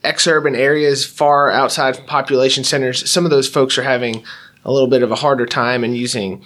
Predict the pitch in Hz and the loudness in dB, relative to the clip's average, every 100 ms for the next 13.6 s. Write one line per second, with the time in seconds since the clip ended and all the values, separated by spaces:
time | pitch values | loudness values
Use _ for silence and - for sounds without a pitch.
0 | - - - 156 147 139 139 127 139 123 | -20 -8 0 2 2 2 2 2 0 0
1 | 123 113 143 143 127 120 - - - - | 0 0 0 -2 -2 -6 -16 -20 -20 -20
2 | - 113 113 104 123 120 117 139 123 117 | -10 -4 -2 0 -2 -2 0 0 0 0
3 | 131 - 120 120 - 127 - 131 - 139 | -2 -2 -2 -2 -4 -4 -2 -2 0 0
4 | 135 135 135 123 131 131 131 - 131 123 | 2 2 2 2 2 2 0 -2 -4 0
5 | 127 131 139 131 135 123 120 - 131 147 | 2 2 2 0 0 0 -2 -8 -6 -4
6 | 127 139 131 - 127 143 135 120 113 - | -4 -4 -4 -4 -6 -6 -4 -6 -8 -14
7 | - - - 135 127 120 - - - 123 | -20 -12 -2 2 2 0 -6 -18 -8 -4
8 | 117 107 - 117 113 - 196 190 170 147 | -4 -6 -6 -2 -2 0 -2 0 0 2
9 | 143 123 - 160 160 139 123 - - 120 | 2 0 -4 0 2 2 0 -2 -4 -2
10 | 117 123 127 135 127 123 135 123 120 - | 0 0 0 2 2 2 0 0 0 -2
11 | - _ - - - _ - 139 135 123 | -10 _ -20 -20 -20 _ -4 2 4 2
12 | 123 147 143 147 - - 160 143 135 123 | 2 0 2 0 0 0 0 2 2 2
13 | 120 - 156 151 123 117 | 0 -2 0 2 2 0